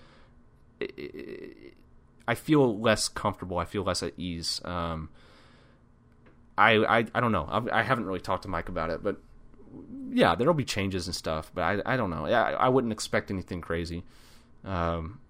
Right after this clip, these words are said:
we're just really enjoying what we're doing right now, or at least I am. Uh,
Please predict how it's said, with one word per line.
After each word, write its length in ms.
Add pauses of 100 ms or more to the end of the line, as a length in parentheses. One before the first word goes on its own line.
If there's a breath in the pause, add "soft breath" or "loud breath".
(260)
we're 140
just 220
really 220
enjoying 420
what 120
we're 80
doing 220
right 140
now, 260
or 100
at 100
least 220
I 120
am. 300 (540 soft breath)
Uh, 380